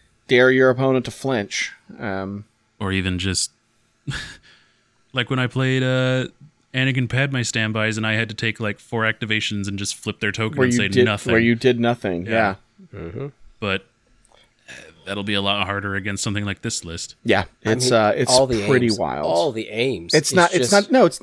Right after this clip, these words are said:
Speaker 1: it's not even the aims, because how many
Speaker 3: I know.
Speaker 1: times is a bunch of stuff at range one? It's not.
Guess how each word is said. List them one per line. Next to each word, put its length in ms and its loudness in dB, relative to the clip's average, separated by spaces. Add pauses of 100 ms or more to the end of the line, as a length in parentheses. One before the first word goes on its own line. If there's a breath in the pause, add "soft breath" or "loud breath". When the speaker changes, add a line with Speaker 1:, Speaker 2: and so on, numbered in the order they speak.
(100)
Speaker 1:
it's 160 0
not 140 4
even 180 2
the 160 2
aims, 320 -2
because 280 -2
how 120 0
many 160 2
Speaker 3:
I 20 -6
know. 40 -8 (240)
Speaker 1:
times 180 -4 (400 loud breath)
is 120 4
a 80 8
bunch 360 2
of 100 -2
stuff 260 2
at 120 0
range 260 -2
one? 220 -4
It's 220 -4
not. 260 -4